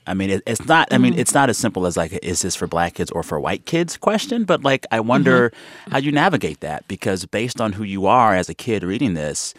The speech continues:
Speaker 1: it is a different experience, right?
Speaker 2: Absolutely. You know, and, um, I often say that my priority,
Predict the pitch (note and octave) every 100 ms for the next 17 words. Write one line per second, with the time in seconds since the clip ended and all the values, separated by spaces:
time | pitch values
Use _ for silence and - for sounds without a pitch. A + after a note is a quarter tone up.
0 | - _ G#2+ D3+ A2 G2+ E2+ D2 - C3
1 | D3+ D2+ - E2 E2 C3+ - _ _ _
2 | _ _ - G3+ G#3 - F3 G3 C#3+ E3
3 | G#3 - G#3+ G#3+ F#3+ F#3+ F#3+ F#3+ F3 -
4 | F#3+ F#3 F3 E3 - - - - _ -
5 | F#3+ - G#3+ G#3+ A3 G3 G3 F#3+ F#3+ E3+
6 | D#3+ - - F3+ E3 E3 - F3+ D3+ D3+
7 | E3+ A3+ A#3 A#3